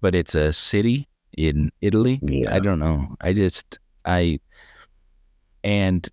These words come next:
Speaker 1: Dakota Fanning's there, and I guess this is a, 'cause they've, this is a reunited movie with the two of them. She was in a movie with him when he, she was a kid.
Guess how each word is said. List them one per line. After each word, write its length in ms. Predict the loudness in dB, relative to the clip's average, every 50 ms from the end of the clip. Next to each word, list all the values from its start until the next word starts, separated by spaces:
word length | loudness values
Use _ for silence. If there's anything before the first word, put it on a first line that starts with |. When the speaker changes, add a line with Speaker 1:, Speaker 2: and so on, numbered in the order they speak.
| _ _ -10
Speaker 1:
Dakota 380 | -10 -4 -2 0 0 2 0
Fanning's 560 | 0 0 0 0 2 2 2 0 0 -2 -2 0
there, 640 | 2 2 4 4 2 2 2 2 0 -2 -6 -10 -12 _
and 180 | -2 0 2 2
I 80 | 2 2
guess 220 | 0 0 0 0
this 180 | -2 -2 0 0
is 160 | 0 0 0
a, 300 | 0 0 0 -2 -4 -8 _ _ _ _ _ _
'cause 200 | -6 -6 -4 0
they've, 300 | 2 2 2 0 0 -4 -12 -20 _ _ -20 -20 -20 -20 _ -2
this 160 | -2 0 0
is 120 | 0 0 0
a 60 | 0
reunited 920 | 2 2 2 4 4 4 4 2 2 2 2 2 2 2 2 0 0 -4 -8 -14 _ _ _ _ _ _ -2
movie 560 | 0 2 2 2 2 2 2 2 2 2 2
with 280 | 0 0 0 0 0 -2
the 80 | -4
two 280 | -4 0 2 2 4 2
of 80 | 2
them. 380 | 2 2 2 2 2 2 2 2
She 180 | 0 0 0 2
was 220 | 2 2 2 2 2
in 120 | 2 2
a 60 | 2
movie 440 | 2 2 2 2 2 2 2 2 2
with 220 | 2 2 0 0 -2
him 280 | -2 0 2 2 2
when 120 | 2 2 2
he, 180 | 2 0 0 -2 -4
she 140 | -2 0 0
was 160 | 0 0 -2
a 40 | -4
kid. 380 | -2 0 2 2 2 2 0